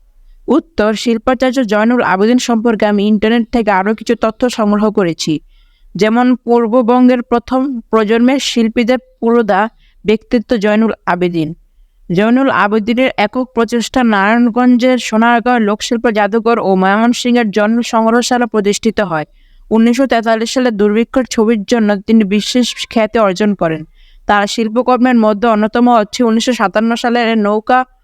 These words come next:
উনিশশো ঊনসত্তরের সংগ্রাম, উনিশশো একাত্তরের মুখ-, বীর মুক্তিযুদ্ধ। তার উনিশশো ঊনসত্তরের অঙ্কিত নবান্ন, উনিশশো চুয়াত্তরের অঙ্কিত মনপুরা সত্তর,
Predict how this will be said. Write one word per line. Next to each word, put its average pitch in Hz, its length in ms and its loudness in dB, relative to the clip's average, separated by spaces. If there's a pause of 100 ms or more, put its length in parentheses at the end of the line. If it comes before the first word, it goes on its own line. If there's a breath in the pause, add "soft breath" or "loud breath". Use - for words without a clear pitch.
(220)
উনিশশো 226 420 0
ঊনসত্তরের 240 560 0
সংগ্রাম, 226 640 0 (360)
উনিশশো 233 340 2
একাত্তরের 240 600 -2
মুখ-, 214 260 -2
বীর 226 220 2
মুক্তিযুদ্ধ। 175 720 -2 (600)
তার 214 240 2
উনিশশো 220 460 0
ঊনসত্তরের 262 680 0
অঙ্কিত 220 460 -4
নবান্ন, 240 640 2
উনিশশো 220 280 0
চুয়াত্তরের 240 460 0
অঙ্কিত 214 300 -2
মনপুরা 220 560 0
সত্তর, 220 540 -4